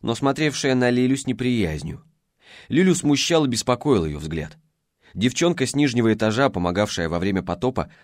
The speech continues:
таращилась на Лилю, открыв рот, а потом спросила со сладким ужасом, правда ли, что ее пытались задушить. Мать велела дочери отстать, а Лиля объяснила, что та детектива уж больно любит, ни одного не пропустит.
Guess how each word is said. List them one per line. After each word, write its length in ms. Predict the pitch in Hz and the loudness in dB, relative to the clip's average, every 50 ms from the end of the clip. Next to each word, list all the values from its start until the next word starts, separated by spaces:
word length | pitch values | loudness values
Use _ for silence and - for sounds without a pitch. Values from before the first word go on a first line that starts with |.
| _ | _
таращилась 600 | - 117 123 131 139 135 - - 117 113 107 107 | 0 2 4 4 4 2 2 0 0 0 -2 -2
на 120 | 107 117 120 | -2 0 2
Лилю, 260 | 127 143 147 131 104 | 2 4 4 4 2
открыв 380 | 95 92 - - 120 123 - - | 2 0 -2 -2 -4 -2 -2 -2
рот, 260 | 117 95 - - - _ _ _ _ _ - - - | -4 -4 -4 -6 -10 _ _ _ _ _ -20 -8 -4
а 80 | - 95 | -2 0
потом 240 | - 131 170 175 180 | 2 2 2 2 0
спросила 520 | - - 156 156 156 - 123 107 92 85 | 0 0 0 0 0 0 0 0 0 0
со 140 | 80 - 90 | -2 -4 -4
сладким 380 | - - 107 107 - - 110 - | -2 -2 -2 -2 -2 -4 -4 -4
ужасом, 480 | - 117 92 82 80 - - 76 67 - - - - _ | -4 -4 -4 -4 -4 -4 -6 -8 -10 -12 -18 -20 -10 _
правда 360 | - 156 175 196 170 123 107 | 0 2 2 2 2 2 0
ли, 100 | 90 85 | 0 0
что 200 | 80 - - 92 | -2 -4 -4 -2
ее 280 | 95 95 104 120 117 - - - - | 0 0 2 0 0 -2 -6 -10 -6
пытались 380 | - 117 110 131 123 117 113 107 | -6 -2 0 2 2 2 2 0
задушить. 640 | 98 110 104 107 127 123 - - 80 - - - _ _ _ _ _ _ _ _ _ _ _ _ _ | 0 -2 0 0 0 0 -2 -4 -6 -8 -10 -14 _ _ _ _ _ _ _ _ _ _ _ _ _
Мать 300 | - 82 90 95 92 92 | -4 -2 0 0 0 -2
велела 280 | 92 92 90 95 90 87 | -2 0 0 0 0 0
дочери 320 | 80 98 101 98 101 87 | 0 -2 -2 -2 -2 -2
отстать, 480 | 95 95 92 - - 92 78 73 - - _ _ _ _ _ _ - - | -2 -2 -4 -4 -4 -4 -4 -6 -8 -16 _ _ _ _ _ _ -16 -6
а 140 | - 92 | -2 0
Лиля 340 | 101 123 156 180 180 165 104 | 2 4 4 4 4 4 2
объяснила, 540 | 131 127 139 151 151 156 127 101 92 85 80 | 2 0 0 -2 -2 -2 -2 -2 0 -2 -2
что 300 | - - - 95 90 87 - - | -4 -4 -2 -2 -2 -2 -4 0
та 220 | 135 139 139 127 | 2 4 4 4
детектива 520 | 113 110 104 - - - - - 160 104 | 2 0 -2 -2 -4 -4 -4 -2 0 0
уж 140 | 87 82 78 | 0 0 -2
больно 300 | 78 78 85 82 80 82 | -2 -2 -2 -2 -2 -2
любит, 340 | 87 87 80 69 67 65 - _ _ _ _ | -2 -4 -4 -6 -8 -10 -14 _ _ _ _
ни 140 | - 95 107 | -4 -2 -2
одного 380 | 107 104 98 120 131 127 120 98 | 0 0 0 0 2 2 2 0
не 80 | 78 | -2
пропустит. 580 | 76 - 95 95 - 87 76 76 - - - _ | -2 -4 -6 -6 -4 -6 -10 -10 -12 -16 -20 _